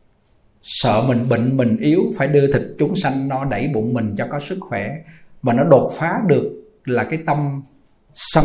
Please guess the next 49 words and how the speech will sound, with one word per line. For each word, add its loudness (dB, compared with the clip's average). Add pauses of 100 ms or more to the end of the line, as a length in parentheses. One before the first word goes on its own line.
(140)
hận -6 (300)
và 0
khởi 2
được 4
lòng 2
từ 0
bi, -2 (200)
và 0
lúc 2
đó 0 (100)
thương 4
loài 0
vật -4
bắt -8
đầu -6
họ -8
ăn -10
chay. -8
Ông -2
này 0
cảm -4
ơn -6
Ngài, -4
kêu -8
hay, -4 (280)
cái -6
cách -2
của 2
Ngài 0
quá -4
hay. -4 (1500)
Còn 2
mình 2
không 4
chịu 6
đọc 2
thì 2
mỗi 0
ngày 0
mình 0
phải -4
nghe -4
như -6
vậy, -4
rồi 2
từ 8
từ 4
nó -2
đột -2